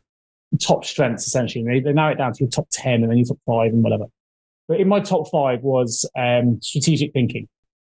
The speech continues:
And what was interesting, and this is completely separate, and we'll come back here if you, if you want to, we'll leave it for another day, but I wanna, I,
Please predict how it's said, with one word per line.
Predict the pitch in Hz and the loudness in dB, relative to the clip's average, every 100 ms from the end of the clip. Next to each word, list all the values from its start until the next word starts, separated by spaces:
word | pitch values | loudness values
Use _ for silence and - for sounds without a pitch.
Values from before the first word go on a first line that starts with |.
| _ _ _ _ _ 160 | _ _ _ _ _ -2
And | 160 | 2
what | 233 | 2
was | 220 | 2
interesting, | 190 180 147 - 123 110 110 | 2 0 -2 -2 -2 -2 -2
and | 139 | -2
this | 147 | 0
is | - | 0
completely | 175 175 196 175 | 0 2 0 0
separate, | - 135 - 120 | 0 -2 -2 -2
and | 135 | -2
we'll | |
come | 131 151 | -2 0
back | 151 147 | -2 -2
here | 139 | -2
if | 123 | -2
you, | 156 | -2
if | 165 - | -2 0
you | 165 | 2
want | 156 143 | 2 0
to, | 143 | 0
we'll | 127 131 | 0 2
leave | 147 147 | 2 0
it | 180 | 0
for | |
another | 131 127 131 | 0 0 0
day, | 131 117 110 | 0 0 0
but | |
I | 139 | 0
wanna, | 151 | 0
I, | 147 143 | 0 -4